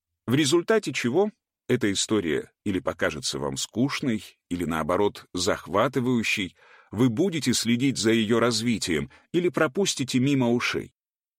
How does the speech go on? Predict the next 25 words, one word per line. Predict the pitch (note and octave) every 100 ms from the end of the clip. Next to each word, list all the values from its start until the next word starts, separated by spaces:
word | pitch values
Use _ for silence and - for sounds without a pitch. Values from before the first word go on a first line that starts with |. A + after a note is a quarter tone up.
| _
Законы | - G2+ C3 G#3+ F3 C3
такой | C3+ E3+ D3+
работы | B2+ C3 E3 B2+
нашего | C3 B2 A2 A2
внутреннего | G#2 C3+ C3 A#2 A2+ G#2+ G#2
«я» | G#2 E3+ D3 - _ _
тоже | G#3+ E3+ G2
не | G2
учитывают | G2+ - D3 A#2+ G2+ -
специфики | - A2 C3 B2 -
реалий | A#2 A2 G#2+ F#2+
современной | - G2+ A2+ A#2+ A#2 A#2
жизни, | B2+ F#3+ F3 B2
поскольку | A2 G#2 - E3+ C#3 C3
сформировались | - A#2 A#2 A#2 B2 D3+ B2 - - - -
в | G2+
доцивилизационные | B2+ B2+ A#2+ A#2+ A2+ A2+ - C3 B2 A#2 A2
времена, | F#2+ G#2+ A#2 A2 D#2 G1+ _ _ _
и | B2 B2+
их | A2 -
работу | G2 G#2+ D3+ G2+
с | F2+
реалиями | F#2+ A2+ A#2+ A2 G#2+ G2 E2 _
современной | - - A2 A#2+ D3 G#3+ F3+ C#3+
жизни – | A2+ A#2 A2+ D2 C2+